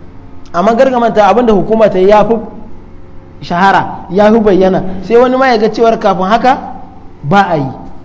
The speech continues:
Saboda hukuman ta sa abu za ka ga nan da nan, ya abin nan. Duk da aka buɗe ma'aikatar sai aka ɗauko wa? Ibn Shihab, malami Imam Malik ibn Anas. Ba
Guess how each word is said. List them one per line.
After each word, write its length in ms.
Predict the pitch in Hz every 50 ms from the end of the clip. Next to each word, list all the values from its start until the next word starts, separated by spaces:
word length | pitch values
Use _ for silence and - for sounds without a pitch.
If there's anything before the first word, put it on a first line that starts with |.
| - - - - - - - -
Saboda 280 | 233 214 220 208 196 185
hukuman 600 | 185 180 170 180 170 180 - 240 233 240 220 208
ta 100 | 196 220
sa 680 | 202 226 226 208 196 185 156 131 123 107 - - - 143
abu 180 | 156 156 165 175
za 120 | 196 220
ka 60 | 208
ga 100 | 175 180 180
nan 140 | 202 202 185
da 100 | 185 180
nan, 140 | 208 262 - - - - - - - - - -
ya 160 | 156 180 180 160
abin 140 | 143 151 151 151
nan. 120 | 139 - - 160
Duk 180 | 156 196 240 262
da 120 | 247 233 233
aka 280 | 226 226 202 196 202 202 - - 170 -
buɗe 260 | 170 175 233 254 220 196
ma'aikatar 420 | 190 185 196 190 208 202 196 185
sai 100 | - 196 214 214
aka 60 | 214 190 175
ɗauko 160 | 175 - 196 185
wa? 120 | 160 - - - - - - - - - - - - - - - - - - 143 147 - - - - - - - - - - - - - - - - -
Ibn 240 | 190 185 196 196 175
Shihab, 300 | - - 147 156 147 147 - - - - - - - - - - - - - - - - -
malami 380 | 170 190 202 208 202 185 190 185
Imam 220 | 175 175 175 170
Malik 280 | 165 160 165 160 160 160
ibn 200 | 156 156 156 151
Anas. 340 | 139 139 135 123 - - - - - - - - - - - - - - - - - - - - - - - -
Ba 140 | 147 165